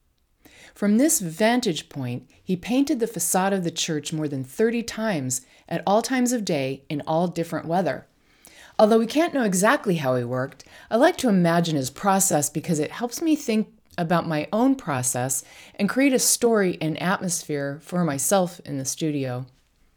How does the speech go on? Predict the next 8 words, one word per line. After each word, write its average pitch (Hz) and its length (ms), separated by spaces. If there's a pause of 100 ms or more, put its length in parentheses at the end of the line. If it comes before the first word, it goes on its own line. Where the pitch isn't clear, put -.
(520)
I 196 100
imagine 269 440
Monet 175 420
observing 165 500
a 135 60
ritual 151 440
before 139 380
dawn. 135 480